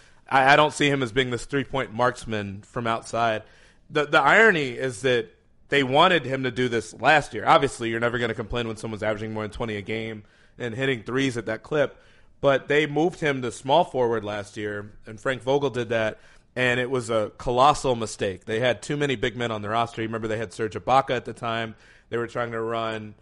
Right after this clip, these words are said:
Gordon out there as the three, Ibaka as the four, Vucevic as the five, and they just got mauled with that lineup. It prompted them really early on to say, "We can't afford to keep Serge Ibaka. Let's trade him for whatever we can get." And so they make that deal,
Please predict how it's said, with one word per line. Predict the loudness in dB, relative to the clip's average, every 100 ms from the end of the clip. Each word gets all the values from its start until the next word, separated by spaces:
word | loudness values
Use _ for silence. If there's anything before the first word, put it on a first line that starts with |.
| _ _ _ _ -4
Gordon | 4 4 4
out | 0 0
there | -4
as | -4
the | -8
three, | -12 -8 -6
Ibaka | -6 -4 -6 -6
as | -8 -10
the | -12
four, | -4 0 0
Vucevic | 0 -6 -4 -6 -6
as | -10
the | -10
five, | -4 -2 0 -2 -8 _ _ _ -8
and | -4 -2
they | 0
just | -2 -4
got | -2 -4 -2
mauled | 2 4 4 0 -6 -10
with | -6
that | -6
lineup. | -2 0 0 -2 -4
It | -6 0
prompted | 0 0 -4
them | -4 -4 -4 -6
really | 0 2 2
early | 2 0 -2
on | -2 -4
to | -4
say, | -4 -4 -4 -10 _ _
"We | -10
can't | -2 0 0
afford | 0 0 0
to | -2
keep | -8
Serge | -4 -4 -4
Ibaka. | 0 0 0
Let's | -4 -6
trade | -4 -4
him | -4
for | -6
whatever | -4 -2 -2
we | -4
can | -8 -8
get." | -4 -4 -4 -16 _ _ -16
And | -12
so | -6
they | -4 -2
make | -2 -2
that | -2 -2
deal, | -4 -4 -4 -6